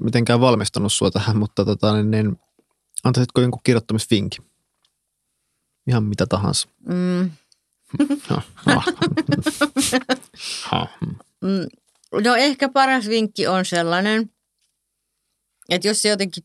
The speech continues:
Speaker 2: tökkii se kirjoittaminen, niin sitten ei pidä yhtään päivää taukoa. Et tekee joka päivä. Jonkun tietyn ajan, eikä pä-, jätä yhtään päivää välistä. Niin sitten kun on tehnyt, sanotaan, vaikka viikon tai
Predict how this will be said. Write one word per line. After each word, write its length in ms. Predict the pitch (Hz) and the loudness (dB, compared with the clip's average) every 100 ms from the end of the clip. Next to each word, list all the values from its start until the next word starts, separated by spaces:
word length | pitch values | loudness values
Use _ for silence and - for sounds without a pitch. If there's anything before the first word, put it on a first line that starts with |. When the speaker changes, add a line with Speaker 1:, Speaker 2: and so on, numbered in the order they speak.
| - | -2
Speaker 2:
tökkii 380 | 220 220 185 170 | -2 -2 -6 -6
se 100 | 160 | -4
kirjoittaminen, 640 | 170 165 - 160 160 160 | -2 -2 -2 -2 0 0
niin 80 | 165 | -2
sitten 240 | 175 165 | -4 0
ei 140 | 170 170 | 0 0
pidä 200 | 175 156 | -2 0
yhtään 380 | 196 190 - 147 | -2 -2 -2 -4
päivää 320 | 131 110 139 | -2 -2 -4
taukoa. 460 | 139 139 170 180 175 143 | -4 -6 -2 -2 -2 -4
Et 120 | 156 - _ 165 | -8 -12 _ -6
tekee 360 | 180 180 180 | -2 0 2
joka 240 | 180 190 175 | 0 -2 -4
päivä. 360 | 170 156 175 196 _ _ _ _ _ _ _ _ _ _ _ _ - _ _ - - 160 | -2 -2 -2 -6 _ _ _ _ _ _ _ _ _ _ _ _ -20 _ _ -20 -6 -2
Jonkun 320 | 156 156 156 | 0 -2 -6
tietyn 440 | - 165 156 156 139 | 0 0 0 -2 -2
ajan, 420 | - 160 160 175 175 _ - - _ _ - | -2 0 0 0 -4 _ -20 -20 _ _ -4
eikä 240 | 175 175 | -2 0
pä-, 240 | 170 160 - - | 0 0 -2 -6
jätä 300 | 175 165 165 - | -4 -2 -2 -2
yhtään 380 | 190 - - - | -4 -2 -8 -4
päivää 320 | - 180 175 | -4 -2 -2
välistä. 420 | 170 196 - 196 - _ _ _ _ _ _ _ _ _ _ _ _ - | -4 -6 -6 -8 -8 _ _ _ _ _ _ _ _ _ _ _ _ -2
Niin 140 | 196 | 0
sitten 360 | 196 220 214 180 | 0 -2 -2 2
kun 140 | 185 | 0
on 60 | 180 | 2
tehnyt, 340 | 185 196 170 | 2 2 0
sanotaan, 460 | - 165 165 151 143 | 0 0 0 0 0
vaikka 200 | 147 165 | -2 -2
viikon 400 | 165 160 - - | -2 -2 -4 -4
tai 160 | 143 | -4